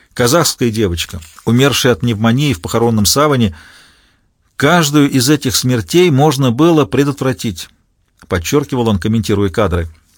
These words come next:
Все это были невинные жертвы войн, нищеты и безразличия со стороны мирового сообщества. Его организация «Одна земля» могла бы спасти этих несчастных, но не хватало ни денег, ни добровольцев,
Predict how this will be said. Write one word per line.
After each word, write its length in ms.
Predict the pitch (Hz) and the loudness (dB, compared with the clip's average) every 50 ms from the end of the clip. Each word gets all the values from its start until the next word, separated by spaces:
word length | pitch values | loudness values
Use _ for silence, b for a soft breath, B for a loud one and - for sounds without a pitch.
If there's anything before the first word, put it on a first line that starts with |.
| _ _ _ _ _ _ _ _ _ - - | _ _ _ _ _ _ _ _ _ -16 -10
Все 260 | - - - 143 147 | -6 -4 0 2 4
это 200 | 165 165 156 160 | 2 4 2 0
были 160 | 135 151 147 139 | 0 2 2 2
невинные 500 | 135 135 135 143 156 147 135 135 135 120 | 2 2 2 2 2 2 2 2 0 0
жертвы 420 | 104 143 147 123 95 - 120 120 | 2 2 0 0 0 -2 -2 0
войн, 440 | 107 127 147 170 180 180 175 175 - - | 0 2 2 2 2 0 -2 -4 -4 -4
нищеты 800 | 123 123 127 - - - - 131 110 - - 170 185 170 - _ _ _ _ _ _ _ _ - | -2 -2 -2 -2 -2 -2 -2 -4 -6 -6 -4 -2 -2 -2 -4 _ _ _ _ _ _ _ _ -4
и 160 | - 147 175 | -2 -2 0
безразличия 800 | 151 160 143 127 135 139 123 110 127 160 208 196 - - 160 127 | 2 0 2 2 2 2 2 2 0 0 0 0 -2 0 0 0
со 120 | 113 - 120 | 0 0 -2
стороны 360 | - - 117 117 127 151 156 | -2 0 0 0 0 0 0
мирового 320 | 139 120 120 127 135 131 | 2 0 0 0 0 -2
сообщества. 640 | 117 - 127 117 107 92 - - 87 82 - - 82 - B B B B B B B B B B B B B B B B B B B B B B _ - | -2 0 0 0 0 -2 -4 -8 -8 -10 -12 -14 -18 -20 B B B B B B B B B B B B B B B B B B B B B B _ -6
Его 360 | 101 104 127 147 190 196 - | -2 0 2 4 2 2 2
организация 800 | 151 135 143 160 165 180 165 165 180 156 - - - 123 127 123 | 0 0 2 2 2 2 2 2 2 2 2 0 0 2 2 2
«Одна 260 | 127 123 135 139 135 | 0 0 0 0 0
земля» 400 | 117 110 131 131 139 165 185 170 | 2 2 0 0 2 2 4 4
могла 360 | 151 156 156 160 160 156 143 | 4 2 2 2 2 2 2
бы 100 | 107 104 | 2 0
спасти 400 | 95 - - 120 104 - - 117 | -2 0 -2 -2 -2 -2 -4 -6
этих 240 | 95 87 - 92 - | -6 -6 -6 -6 -6
несчастных, 640 | 113 107 - - 104 85 80 82 85 82 80 - _ _ _ _ _ _ - | -4 -4 -2 -2 -2 -4 -4 -4 -8 -10 -12 -14 _ _ _ _ _ _ -6
но 100 | - 113 131 | -2 0 0
не 80 | 151 | 0
хватало 360 | 143 - 165 156 - 156 135 131 | 0 0 -2 0 2 2 2 2
ни 200 | 131 143 175 180 | 2 2 0 0
денег, 500 | 156 151 139 120 110 104 92 87 - 110 | 0 0 0 0 0 -2 -4 -4 -2 -2
ни 120 | 123 160 | -2 0
добровольцев, 720 | 160 180 156 160 165 165 156 160 143 101 - - - 90 | 0 0 2 2 0 2 2 0 0 0 -2 -8 -12 -12